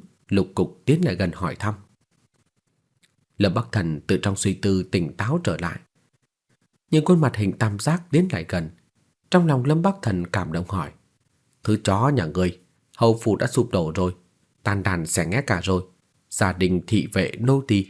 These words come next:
đều chạy cả rồi, sao ngươi còn không chạy?" Vương quản gia vừa nghe vậy, lập tức bỗng ngực, lòng đầy căm phẫn nói: "Thiếu gia, ngươi nói cái gì vậy? Trong cái tên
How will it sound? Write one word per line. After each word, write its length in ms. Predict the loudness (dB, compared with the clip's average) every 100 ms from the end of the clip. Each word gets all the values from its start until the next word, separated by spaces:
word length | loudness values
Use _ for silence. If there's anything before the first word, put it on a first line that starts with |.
| _
đều 120 | 0 2
chạy 140 | -2
cả 180 | -4 -4
rồi, 180 | 0 -2 -2 -12 _ _
sao 200 | 2 4
ngươi 120 | 4
còn 140 | 4
không 200 | 0 0
chạy?" 280 | 0 -2 -6 _ _ _ _ _ _ _ _ _ -20 _ _ _ _ _
Vương 320 | 0 2 0
quản 200 | -2 -2
gia 120 | -2
vừa 160 | -2 -2
nghe 200 | -2 -4 -2
vậy, 200 | -4 -4 _ _
lập 140 | -2 0
tức 140 | -2 0
bỗng 220 | 0 2
ngực, 160 | 0 -2 -12 _
lòng 180 | -2 0
đầy 280 | 0 0 0
căm 120 | -4 -6
phẫn 180 | -6 -4
nói: 260 | -2 -2 -2 -10 _ _ _ _ -2
"Thiếu 180 | 0 2
gia, 460 | 0 0 -2 -4 _ _
ngươi 120 | 4 4
nói 120 | 4
cái 100 | 2
gì 180 | 4 2
vậy? 280 | 2 -2 -4 -12 _ _ _ _
Trong 280 | -2 0 0
cái 140 | 0 2
tên 160 | 0